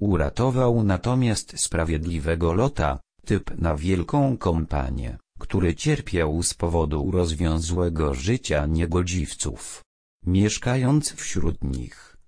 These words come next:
musiał ten sprawiedliwy słuchać i patrzeć codziennie na nieprawości.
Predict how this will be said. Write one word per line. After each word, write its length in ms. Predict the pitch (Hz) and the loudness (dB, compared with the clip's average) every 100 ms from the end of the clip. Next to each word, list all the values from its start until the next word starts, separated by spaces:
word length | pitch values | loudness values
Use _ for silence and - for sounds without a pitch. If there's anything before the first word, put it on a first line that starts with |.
| _ | _
musiał 480 | 127 156 147 139 117 | 2 2 6 4 4
ten 320 | - 98 82 | 2 2 2
sprawiedliwy 840 | - - 82 80 78 92 131 107 98 | -2 -2 0 0 -2 -2 -2 0 -2
słuchać 640 | - 117 104 113 85 - | 0 0 0 -2 -4 -8
i 180 | - 85 | -6 -6
patrzeć 580 | - 113 135 - 87 - | -2 -2 -2 -4 -4 -4
codziennie 680 | - 85 85 107 87 85 80 | -6 -6 -2 0 2 2 2
na 220 | 80 78 | 2 2
nieprawości. 1120 | 80 80 - 92 90 71 - - - - - | 2 0 0 -2 -2 -4 -4 -10 -12 -12 -14